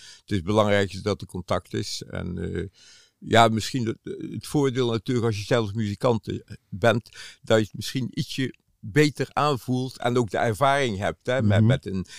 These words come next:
Speaker 1: dwelbandfestival, met een optocht, met een intocht, een kindervastenavond.
Speaker 2: Ja.
Speaker 1: En daarbij focussen wij toch ook wel een beetje op, eh, deelname aan de optocht en de kindervastenavond, omdat daar is nog wel,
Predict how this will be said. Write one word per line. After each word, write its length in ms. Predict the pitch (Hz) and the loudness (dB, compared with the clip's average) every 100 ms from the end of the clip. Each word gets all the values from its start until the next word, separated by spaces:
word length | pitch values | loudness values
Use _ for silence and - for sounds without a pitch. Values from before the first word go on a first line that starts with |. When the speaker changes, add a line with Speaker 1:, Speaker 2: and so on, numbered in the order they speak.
| - | -18
Speaker 1:
dwelbandfestival, 1040 | - 107 104 90 87 - 107 95 110 104 101 | -2 0 0 -2 -8 -6 -6 -6 -8 -4 -4
met 180 | 95 95 | -2 0
een 120 | 101 | 2
optocht, 540 | 104 - - 107 - - | 0 -2 -2 -2 -2 -10
met 180 | 92 | -8
een 100 | 95 | -4
intocht, 500 | 101 101 - 101 - | -4 -4 -6 -8 -8
een 240 | 95 92 87 | -10 -8 -8
kindervastenavond. 1040 | - 104 101 107 101 104 98 92 - 95 _ _ - - | -8 -6 -4 -6 -6 -6 -4 -4 -6 -14 _ _ -20 -6
Speaker 2:
Ja. 200 | 113 104 _ | -4 -4 _
Speaker 1:
En 240 | - 104 98 | -2 0 4
daarbij 300 | 104 92 90 | 2 4 -2
focussen 580 | - 127 107 117 113 98 | 2 2 2 -4 -6 -2
wij 160 | 95 | -2
toch 220 | - 98 - | -4 -10 -6
ook 200 | - - | -8 -4
wel 180 | 104 98 | -2 -2
een 120 | 92 | -2
beetje 480 | 104 92 - 104 - | -2 -4 -8 -12 -8
op, 140 | 98 _ _ - - _ _ - | -12 _ _ -20 -20 _ _ -8
eh, 240 | 101 95 92 | -4 -4 2
deelname 600 | 139 127 113 95 98 - | 4 6 4 0 -2 -2
aan 220 | 101 92 | -2 -2
de 140 | 95 _ _ - | -4 _ _ 2
optocht 720 | 127 - - 101 - - - | 2 2 -2 -2 -2 -10 -6
en 300 | 95 104 98 | 0 0 0
de 140 | 90 - | -4 -4
kindervastenavond, 1000 | 131 120 113 123 - 120 113 107 - - | -2 -2 0 -2 -2 -4 -2 -4 -6 -8
omdat 380 | 104 104 117 - | -8 -2 -4 -2
daar 180 | 117 | -4
is 220 | 113 123 - | -2 -6 -6
nog 180 | 113 113 | -10 -2
wel, 280 | 120 104 | -2 -2